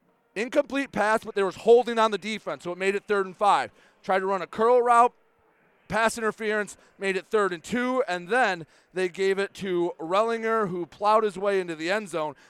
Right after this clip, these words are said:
That's been our only score since the opening drive field goal by Catholic Central. Again, they lead it ten nothing, under five minutes to go in the first half.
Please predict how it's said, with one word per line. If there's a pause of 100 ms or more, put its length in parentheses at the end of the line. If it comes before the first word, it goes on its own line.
That's
been
our
only
score (140)
since
the
opening
drive
field
goal
by
Catholic
Central. (560)
Again,
they
lead
it
ten
nothing,
under
five
minutes
to
go (340)
in
the
first
half.